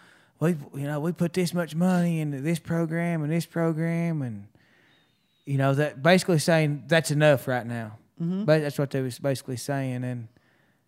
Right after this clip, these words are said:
Speaker 1: and that's exactly, I, I said that on council. I was like, "You're invested in people. What does a person, what does a life cost to you?" 'Cause if it was your mom,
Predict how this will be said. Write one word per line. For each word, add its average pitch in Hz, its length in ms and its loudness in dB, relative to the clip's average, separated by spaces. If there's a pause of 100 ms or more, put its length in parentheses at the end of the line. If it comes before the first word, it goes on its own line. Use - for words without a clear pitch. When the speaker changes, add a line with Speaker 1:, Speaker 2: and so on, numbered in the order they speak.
(180)
Speaker 1:
and 131 140 0
that's 135 220 -2
exactly, 147 360 2
I, 165 160 4
I - 20 2
said 170 180 2
that 151 100 4
on 143 140 0
council. 175 420 2
I 117 40 0
was 135 120 -2
like, 131 320 -2 (840)
"You're 135 140 0
invested 143 400 0
in 131 120 -2
people. 131 400 -2
What 131 180 2
does 131 140 -4
a 127 60 -6
person, 135 380 -4
what 131 60 -2
does 127 120 -4
a 120 40 -4
life 123 300 -2
cost 117 340 -6
to 127 60 -16
you?" 107 260 -8 (340)
'Cause 135 200 2
if 123 100 0
it 156 120 2
was 135 120 -4
your 147 120 0
mom, 143 640 0